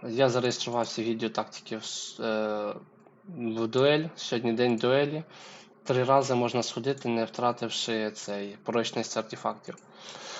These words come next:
Так що таке. Коротше, получив я цю фанеру. Ще хочу косу, буду помаленьку збирати цей сет. Дальше, по івенту,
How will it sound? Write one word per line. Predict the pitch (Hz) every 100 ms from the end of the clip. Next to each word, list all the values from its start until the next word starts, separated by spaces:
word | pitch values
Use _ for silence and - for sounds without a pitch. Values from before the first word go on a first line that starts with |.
| -
Так | - 113
що | 117
таке. | 117 104 98 - - - - - -
Коротше, | - 156 139 117 107 -
получив | 127 131 170
я | 147
цю | - 135 127 120 123 - - - - - - -
фанеру. | - 120 135 151 165 - - - - -
Ще | - -
хочу | 127 123 - 113
косу, | - - 156 165
буду | 127 143 127
помаленьку | 123 127 127
збирати | 107 120 113 110
цей | 117
сет. | - 104 101 - - - - - - -
Дальше, | 123 135 117 - 107 -
по | 151
івенту, | 185 180 175 170 165